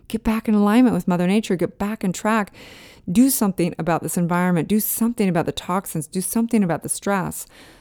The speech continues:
So in that regards, there is only perfect health. There is just the perfect mental equivalent of what's going on on a consciousness level, on a soul level, on a cosmic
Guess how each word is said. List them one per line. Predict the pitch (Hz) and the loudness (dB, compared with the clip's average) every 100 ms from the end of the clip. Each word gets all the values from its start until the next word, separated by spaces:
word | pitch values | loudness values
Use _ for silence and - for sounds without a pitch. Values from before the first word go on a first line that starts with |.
| - | -6
So | - 202 | 2 4
in | - 185 185 | 2 2 2
that | 220 240 | 2 0
regards, | 208 214 240 240 175 165 160 - _ | -2 2 4 4 2 -2 -6 -14 _
there | 185 196 | -2 0
is | 190 - - | -2 -4 -4
only | 196 214 185 156 165 196 _ | 0 2 2 -2 -6 -12 _
perfect | - 185 - 165 | -12 -10 -8 -10
health. | - 247 202 - - - _ _ _ _ - | -4 -4 -4 -8 -20 -20 _ _ _ _ -6
There | 185 | -2
is | 185 | -2
just | - 185 - - | -4 -6 -8 -6
the | 160 160 156 - - - | -2 -2 -4 -12 -20 -20
perfect | - 226 220 208 - - - | -4 -2 0 -4 -8 -20 -2
mental | 175 180 190 208 196 | 2 2 2 -2 -4
equivalent | - - - 202 175 135 - - - | -6 -6 -4 -2 -2 -4 -6 -12 -10
of | 160 | -4
what's | 170 180 | -4 -4
going | - 185 175 - | -2 0 0 -2
on | 202 240 202 151 185 - - _ _ | -2 0 0 0 -2 -4 -20 _ _
on | - 208 | 0 2
a | |
consciousness | 214 - 247 269 254 - 160 - | 2 2 2 2 -2 -4 -8 -8
level, | - 131 143 | -8 -6 -4
on | 160 196 | 0 2
a | 196 | 2
soul | - - - 226 247 | -2 -4 0 0 2
level, | 190 147 131 - | 0 -2 -4 -2
on | 175 | 0
a | 175 - _ _ | -2 -4 _ _
cosmic | - - 202 202 - 175 - | -16 -4 -2 -2 -2 -6 -6